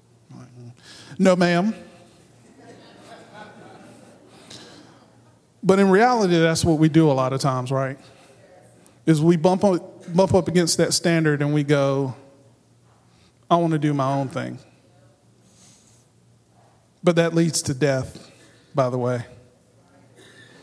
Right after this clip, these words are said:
So I change, right? That's number one. Number two is, when you look at my life over a span of time,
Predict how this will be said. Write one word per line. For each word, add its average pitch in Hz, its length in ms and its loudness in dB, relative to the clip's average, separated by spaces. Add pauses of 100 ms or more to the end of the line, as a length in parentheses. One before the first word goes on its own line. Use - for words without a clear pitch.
(720)
So 160 420 0 (280)
I 175 100 0
change, 185 460 0
right? 156 300 2 (140)
That's 180 220 2
number 175 200 2
one. 175 380 2 (320)
Number 170 320 0
two 208 360 2
is, 165 600 0 (460)
when 165 140 4
you 170 140 6
look 208 220 4
at 220 140 2
my 175 140 2
life 151 680 0 (880)
over 156 300 2
a 156 60 2
span 165 380 0
of 160 120 -2
time, 131 600 -2